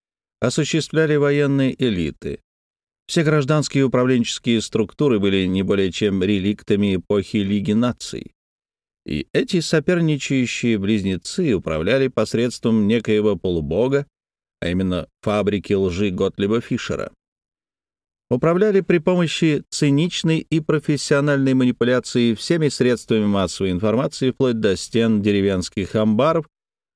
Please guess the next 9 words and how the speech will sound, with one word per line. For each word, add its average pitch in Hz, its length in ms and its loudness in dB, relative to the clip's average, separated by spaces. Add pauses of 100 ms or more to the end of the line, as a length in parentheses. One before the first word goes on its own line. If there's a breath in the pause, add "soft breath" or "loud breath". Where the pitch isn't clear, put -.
но 90 400 -2 (100)
как 95 300 0
конкретно 107 640 2
управлять, 73 680 -4 (140)
манипулировать 98 640 2
сми 98 380 -2 (460)
военные 123 500 2
не 139 160 2
знали. 139 420 -4